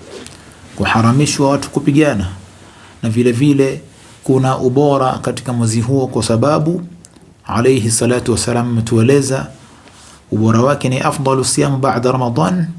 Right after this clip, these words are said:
ni shahrullahi al-Muharram. Yani, alayhi salatu wassalam ametueleza kwamba mwezi ambayo kwamba ina ubora kwa kufungwa baada ya mwezi wa Ramadan, yani kufanya ibada siyam,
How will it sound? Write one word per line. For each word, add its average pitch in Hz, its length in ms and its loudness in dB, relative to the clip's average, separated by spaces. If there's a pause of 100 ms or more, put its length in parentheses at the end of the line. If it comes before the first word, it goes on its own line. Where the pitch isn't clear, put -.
(580)
ni 156 340 2 (340)
shahrullahi 123 640 2
al-Muharram. 113 640 0 (1120)
Yani, 120 320 2
alayhi 117 220 2
salatu 117 360 0
wassalam 117 300 0
ametueleza 117 540 2
kwamba 113 460 -2 (460)
mwezi 131 300 0
ambayo 120 220 2
kwamba 127 320 0
ina 113 180 2
ubora 127 600 2 (640)
kwa 107 120 -4
kufungwa 151 600 2
baada 127 420 0
ya 127 80 0
mwezi 131 260 0
wa 123 80 4
Ramadan, 120 500 0
yani 120 280 -2
kufanya 120 420 -4
ibada 120 400 0
siyam, 143 460 2